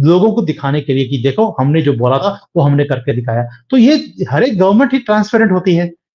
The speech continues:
ये हमें मालूम है कि कितना transparent है और कितना नहीं है। अगर इतना ही transparent होता, तो जो ती-, जो, अ,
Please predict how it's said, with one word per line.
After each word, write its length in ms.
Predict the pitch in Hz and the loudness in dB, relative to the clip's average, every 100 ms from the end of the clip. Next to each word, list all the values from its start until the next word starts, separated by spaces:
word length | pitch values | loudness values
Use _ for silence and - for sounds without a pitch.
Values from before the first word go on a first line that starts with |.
| - | 0
ये 100 | 214 | 0
हमें 280 | 117 135 254 | 2 2 4
मालूम 280 | 180 160 160 | 4 4 2
है 200 | 190 - - | -2 -8 -18
कि 60 | 147 | -6
कितना 300 | 190 185 190 | -6 -2 -2
transparent 600 | 185 156 147 170 151 151 | 0 -2 0 0 0 0
है 360 | 120 170 - _ _ | -2 -2 -4 _ _
और 120 | 143 - | -12 -8
कितना 240 | 143 156 | -4 -2
नहीं 300 | 131 123 131 | 0 0 0
है। 140 | 117 120 - - | 0 -4 -8 -2
अगर 180 | 170 202 | 0 0
इतना 240 | 170 - | -2 2
ही 140 | 214 233 | 2 2
transparent 540 | 170 170 170 170 175 | 0 0 0 0 2
होता, 520 | 131 135 123 117 - _ _ _ _ - | 0 0 -2 -4 -16 _ _ _ _ -4
तो 80 | |
जो 160 | 156 190 | 2 2
ती-, 500 | 190 170 190 175 143 | 2 2 2 0 0
जो, 460 | 165 180 175 - - - | 2 4 2 -2 -14 -14
अ, 80 | - | -4